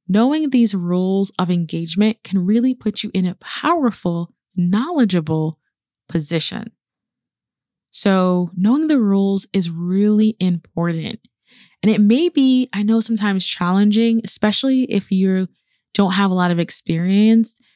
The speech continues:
traveling, to, like, know every little thing, but it's something that you acquire over time. And I'm sure, like, for example, listening to this podcast, you may have picked up things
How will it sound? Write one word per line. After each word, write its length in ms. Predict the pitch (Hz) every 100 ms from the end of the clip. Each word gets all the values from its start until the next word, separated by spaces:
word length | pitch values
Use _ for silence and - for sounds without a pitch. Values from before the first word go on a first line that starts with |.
| _ _ _ _ _ -
traveling, 800 | - - 170 180 202 214 226 233
to, 160 | -
like, 240 | 190 185 170
know 240 | 180 - _
every 420 | - 190 185 208 196
little 560 | 175 180 190 185 170 -
thing, 640 | - 170 165 214 269 285 _ _ _ _ _ _ _ 226
but 260 | 185 220 220
it's 160 | 220
something 420 | - 247 277 269
that 260 | 226 208 196
you 320 | 185 202 202 -
acquire 580 | 180 - 185 185 185 -
over 300 | 175 165 165
time. 640 | - 160 156 190 208 180 _ _ _ _ _
And 120 | 185 185
I'm 120 | 180
sure, 280 | - 262 208
like, 200 | 180 -
for 100 | 180
example, 400 | 175 180 175 170
listening 340 | 175 - 180
to 100 | 175
this 100 | 170
podcast, 640 | 160 226 220 208 185 180 -
you 420 | 175 185 185 175
may 240 | 170 175 175
have 280 | 175 170 -
picked 240 | 185 -
up 160 | 196 -
things 480 | 202 196 180 175